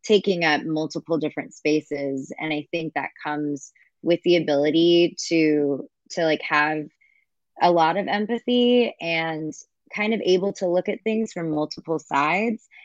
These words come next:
And I think something that has been a little bit challenging for me over the last few years, specifically when it comes to, like, navigating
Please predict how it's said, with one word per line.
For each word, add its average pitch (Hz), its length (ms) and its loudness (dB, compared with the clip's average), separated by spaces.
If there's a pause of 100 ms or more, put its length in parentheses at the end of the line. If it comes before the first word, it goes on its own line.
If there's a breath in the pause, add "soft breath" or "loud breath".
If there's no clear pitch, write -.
(220 loud breath)
And 185 140 2
I 185 200 -4
think 185 360 -4
something 170 520 -4
that 156 260 0
has 160 200 -4
been 160 220 -2
a 160 100 -2
little 214 180 2
bit 180 160 0
challenging 151 760 -4
for 160 100 -6
me 147 440 -4 (400)
over 165 140 0
the 160 100 0
last 147 340 2
few 156 200 2
years, 151 440 0
specifically 202 800 0
when 160 140 -4
it - 120 -6
comes 151 260 -4
to, 160 60 -8
like, 151 160 -4
navigating 143 560 -4